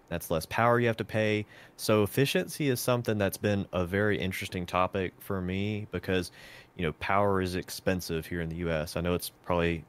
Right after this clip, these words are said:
just as expensive in Canada and other places, but if you're pushing a thirty ninety and you could potentially sell it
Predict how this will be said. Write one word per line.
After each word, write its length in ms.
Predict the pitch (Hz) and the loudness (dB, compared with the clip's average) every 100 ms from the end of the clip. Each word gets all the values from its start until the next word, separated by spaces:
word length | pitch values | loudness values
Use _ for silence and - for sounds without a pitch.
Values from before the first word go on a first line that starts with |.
| - | -4
just 260 | 92 - | -2 0
as 120 | 90 87 | -2 -2
expensive 480 | - 92 85 87 | -2 -2 0 0
in 80 | 82 | -2
Canada 400 | - 92 87 82 | 0 2 2 2
and 100 | 82 | 2
other 160 | 98 98 | 2 2
places, 500 | 92 85 - 82 82 | 2 0 0 -4 0
but 240 | 85 78 - - - - - | 0 0 -4 -20 -20 -12 -6
if 140 | 90 | 0
you're 120 | 92 | 0
pushing 420 | - 104 98 95 87 | 2 2 2 0 0
a 60 | |
thirty 280 | - 98 92 | 4 4 4
ninety 640 | 85 92 104 95 87 85 - - - - - | 4 4 4 2 0 -2 -8 -20 -20 -20 -6
and 340 | 87 85 85 | -2 0 0
you 100 | 87 | 0
could 280 | 90 90 85 - _ _ _ | 0 0 0 -6 _ _ _
potentially 500 | - - 90 - 82 | -6 -2 -2 -2 -2
sell 400 | 80 - 95 95 | 0 4 6 6
it 160 | 87 | 4